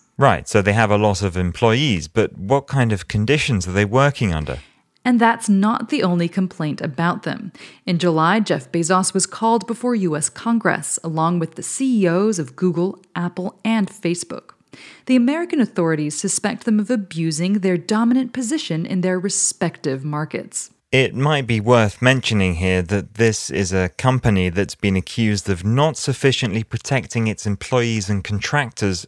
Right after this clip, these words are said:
Speaker 1: from potential infection of the virus.
Speaker 2: They answered more than two hundred questions over more than five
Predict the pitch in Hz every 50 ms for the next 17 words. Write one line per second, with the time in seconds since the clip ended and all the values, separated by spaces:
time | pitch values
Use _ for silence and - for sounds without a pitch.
0 | - - - - - 104 101 95 - - - - - 131 123 113 104 - - 104
1 | 98 - - 98 98 92 - - 139 117 - - - 113 101 90 90 82 - 95
2 | 87 117 117 120 104 87 78 78 - - - _ _ _ - - - - - 214
3 | 220 220 214 233 220 196 214 214 214 196 208 202 - - - 269 269 233 196 -
4 | - 247 247 240 247 240 - - - - 240 220 - - - 180 160 160 160 -
5 | 170 175 185 170 160 160 165 156 170 165 - - - - 160 156 151 151 151 151